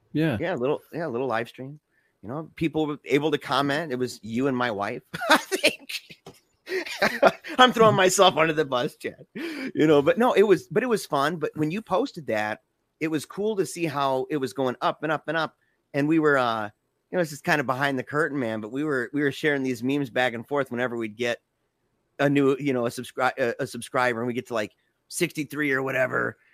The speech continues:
Speaker 2: and we'd go ahead and we'd share that. And of course, sixty-nine, you shared
Speaker 1: Yeah.
Speaker 2: terrible things. <laughs>
Speaker 1: Oh, no.
Speaker 2: <laughs> No, you did not. <laughs> You're like, we're both waiting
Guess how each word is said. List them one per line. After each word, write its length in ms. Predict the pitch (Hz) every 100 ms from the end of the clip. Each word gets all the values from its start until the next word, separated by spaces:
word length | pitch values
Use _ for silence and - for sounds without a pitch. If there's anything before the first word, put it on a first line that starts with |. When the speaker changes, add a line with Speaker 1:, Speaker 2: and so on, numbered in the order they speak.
| _ -
Speaker 2:
and 100 | 143
we'd 120 | 143
go 140 | 143 139
ahead 220 | 147 135
and 80 | 135
we'd 120 | 127
share 280 | - 143 135
that. 360 | 143 143 139
And 80 | 123
of 100 | 120
course, 240 | - 139 -
sixty-nine, 760 | 160 - 139 135 135 127 120 120
you 100 | 123
shared 340 | - 127 120
Speaker 1:
Yeah. 100 | 147
Speaker 2:
terrible 280 | 131 123 110 135
things. 500 | 120 117 117 113 -
<laughs> 60 | 719 719 - - -
Speaker 1:
Oh, 180 | 220 175
no. 220 | 170 151 - - -
Speaker 2:
<laughs> 220 | - -
No, 320 | 254 - 220 -
you 160 | 226
did 160 | 175 135
not. 240 | 113 - - - - 330 - 855
<laughs> 640 | - - - - 330 - 262
You're 160 | 220
like, 180 | 226 247 -
we're 120 | - 247
both 220 | 208 196
waiting 540 | 185 175 165 156 175